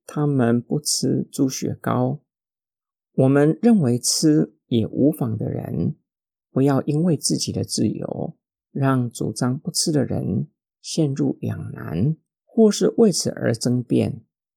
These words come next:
我们若是让人陷入两难，或是陷入不停的争辩，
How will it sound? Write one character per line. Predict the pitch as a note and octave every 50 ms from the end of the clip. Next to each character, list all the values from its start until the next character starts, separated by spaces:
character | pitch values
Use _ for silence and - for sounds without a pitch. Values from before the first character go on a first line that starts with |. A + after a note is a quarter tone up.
| _ _ _ _ _ _ _ _ _ _ _
我 | - C#3+ C3
们 | C3+ C#3 C#3 C#3+ - -
若 | - G3 G3+ G3 F#3 D#3+
是 | D#3 - - - - -
让 | G3 G#3 A3+ G#3+ D#3+ A#2
人 | G#2 G#2 G2+ G#2+ A#2+
陷 | C#3 - - E3+ D#3+ C#3+
入 | C3 C#3 C3 -
两 | - - - B2 A#2+ - -
难， | - - - A#2 A#2+ A#2+ C#3 D3+ - _ _ _ _ _ _ _
或 | _ D#3+ D#3 D3+ C#3+ C#3+
是 | C#3 - - C#3+ C3
陷 | C#3 - E3+ D#3+ D3
入 | C#3 D3 C#3+ B2
不 | - - G#3 F#3+
停 | - - C#3+ A2 G#2 G#2+
的 | G#2+ - G#2+
争 | - - A#2 A#2 A#2
辩， | A2+ - A#2+ A#2+ A2 A2+ A2